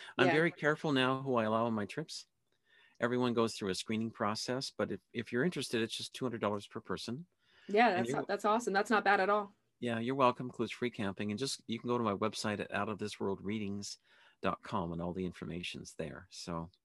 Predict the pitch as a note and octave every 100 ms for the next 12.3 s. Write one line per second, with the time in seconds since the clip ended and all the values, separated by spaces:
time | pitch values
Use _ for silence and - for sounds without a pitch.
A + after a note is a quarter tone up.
0 | _ _ - - - F#3+ E3+ - _ _
1 | _ _ _ - A2 A2 G#2 C4 - C#4+
2 | C#4 C4 - B3+ A#3 A3+ - B3+ B3+ D4+
3 | B3+ D4 C#4+ A3 A#3 C4 A3+ A3+ F#3+ G#3+
4 | A3 B3+ B3 A3+ A3+ G#3 G3+ A#3+ A3+ A3+
5 | G#3 F#3+ F#3 - G#3+ G#3 F#3+ F#3 G3+ -
6 | _ _ _ _ _ _ G#3+ G3+ G3 -
7 | A#3 G3+ - G#3 F#3+ - - - - _
8 | - - - G#3+ G#3+ G#3 G#3+ G3+ - A3
9 | A3 A3 G#3+ G#3+ G#3 G3 F#3 F3 F3+ F3+
10 | - G3 G3+ - - C#4 C#4+ - C#4+ B3+
11 | G#3 G#3+ G#3+ G3+ F3+ F3 F3 - A#3 G#3
12 | G#3 - -